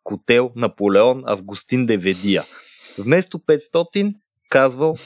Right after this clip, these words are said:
девет. Всяка дума имала специален знак.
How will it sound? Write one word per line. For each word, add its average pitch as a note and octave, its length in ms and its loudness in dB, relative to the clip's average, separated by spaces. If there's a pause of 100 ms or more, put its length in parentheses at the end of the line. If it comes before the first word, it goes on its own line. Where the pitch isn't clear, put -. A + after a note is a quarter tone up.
(300)
девет. A#2 380 2 (600)
Всяка F3 400 2
дума D3+ 440 0
имала D#3+ 340 4
специален C3 680 0
знак. A2 500 -2